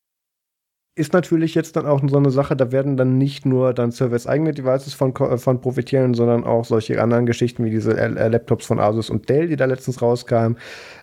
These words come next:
Äh, da gibt's dann auch noch so eine Version für einen Gaming-P C, wo dann quasi auf dieser Tastatur-Touchscreen, äh, Mischung dann da dein Stream Deck drauf laufen hast oder im, im klassischen Beispiel dann deine Emojis und gifs zum Senden und so.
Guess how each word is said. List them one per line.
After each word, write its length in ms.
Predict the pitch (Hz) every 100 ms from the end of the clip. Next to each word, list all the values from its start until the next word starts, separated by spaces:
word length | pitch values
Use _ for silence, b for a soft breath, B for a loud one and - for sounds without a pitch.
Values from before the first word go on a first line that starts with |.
| -
Äh, 60 | 104
da 680 | 110 113 113 110 110 107 117
gibt's 200 | 127 -
dann 180 | 117 117
auch 120 | 120
noch 120 | 117
so 100 | 123
eine 120 | 120
Version 360 | 113 107 113 117
für 140 | 127
einen 60 | 117
Gaming-P 420 | 110 120 117 117
C, 240 | - 120
wo 80 | 117
dann 180 | 113 113
quasi 320 | - 110 123
auf 140 | 113 -
dieser 240 | 117 113
Tastatur-Touchscreen, 2000 | - 113 123 - - 135 135 131 123 127 - 135 139 - - 131 131 131 - - 90 - -
äh, 220 | 107 123
Mischung 400 | 127 135 135 123
dann 140 | 120
da 160 | 117 120
dein 120 | 117
Stream 320 | - - 185
Deck 180 | 156 143
drauf 180 | 139 131
laufen 320 | 131 127 123
hast 260 | 120 123 127
oder 300 | 117 107 113
im, 320 | 110 107 113
im 240 | 107 113
klassischen 460 | - 120 135 120 113
Beispiel 320 | 113 117 120
dann 100 | 113
deine 220 | 110 110
Emojis 420 | 117 113 117 113 113
und 160 | 113
gifs 240 | 175 170 -
zum 160 | 135
Senden 360 | 131 135 151 135
und 180 | 123 120
so. 200 | 127